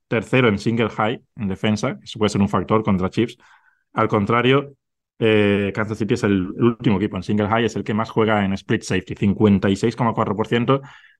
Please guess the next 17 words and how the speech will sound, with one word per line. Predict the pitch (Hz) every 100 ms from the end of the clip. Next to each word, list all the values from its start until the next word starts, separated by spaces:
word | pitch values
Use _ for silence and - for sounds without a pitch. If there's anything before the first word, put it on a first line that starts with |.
| -
pero | 113
ese | 113 151
es |
el | 127
look. | 123 - - 117
Luego | 101 117 120
ya | 127
lo | 143
que | 113
hacen | 117 117
por | 110 117
es-, | 107 - -
pues | 117 107
snap | 101 127
es | 110
muy | 101
diferente. | - 90 85